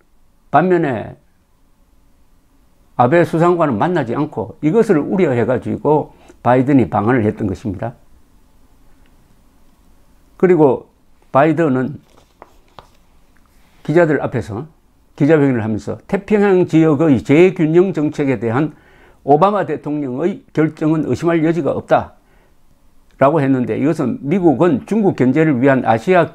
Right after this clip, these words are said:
개입 정책의 변화가 없으니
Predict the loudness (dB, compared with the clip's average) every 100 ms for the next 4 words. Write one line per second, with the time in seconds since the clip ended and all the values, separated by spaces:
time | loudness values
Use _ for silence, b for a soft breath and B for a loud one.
0 | _ 0 2 -2 -8 0 0 0 -2 0
1 | -2 -4 -10 -2 0 4 2 2 0 0
2 | 0 -2